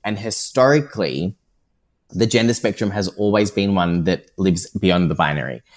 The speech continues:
The non-binary experience dates as far back as Indigenous cultures, you know, um, Native American cultures,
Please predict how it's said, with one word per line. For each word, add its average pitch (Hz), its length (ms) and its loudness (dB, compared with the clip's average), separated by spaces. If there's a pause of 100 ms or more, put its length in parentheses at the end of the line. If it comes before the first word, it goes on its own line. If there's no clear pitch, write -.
(300)
The 120 80 2
non-binary 120 880 2
experience 101 760 0
dates 104 320 0
as - 180 -4
far 104 340 2
back 92 380 0
as 95 240 0
Indigenous 101 580 0
cultures, 82 680 0 (320)
you 107 120 -2
know, 95 200 2
um, 95 280 0
Native 104 380 0
American 95 500 0
cultures, 73 680 -2